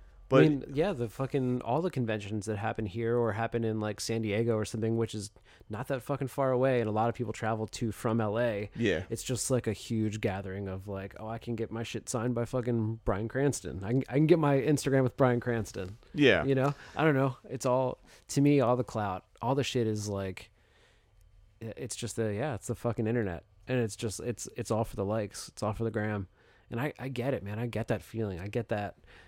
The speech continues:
Speaker 1: Oh.
Speaker 2: that, that attention. That, let me, did I get one more like?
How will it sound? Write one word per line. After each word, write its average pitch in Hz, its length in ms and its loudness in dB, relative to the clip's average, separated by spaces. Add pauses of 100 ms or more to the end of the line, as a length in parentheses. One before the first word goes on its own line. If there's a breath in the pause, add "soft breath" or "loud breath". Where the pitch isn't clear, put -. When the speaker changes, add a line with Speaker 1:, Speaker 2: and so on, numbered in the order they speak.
(180 loud breath)
Speaker 1:
Oh. 165 320 6
Speaker 2:
that, 113 280 -2
that 110 260 -2
attention. 117 500 -2
That, 104 180 -6 (480)
let 113 140 -8
me, 113 100 -4 (180)
did 104 120 -8
I 101 80 -6
get 113 140 -6
one 113 120 -4
more 120 140 0
like? 120 400 -2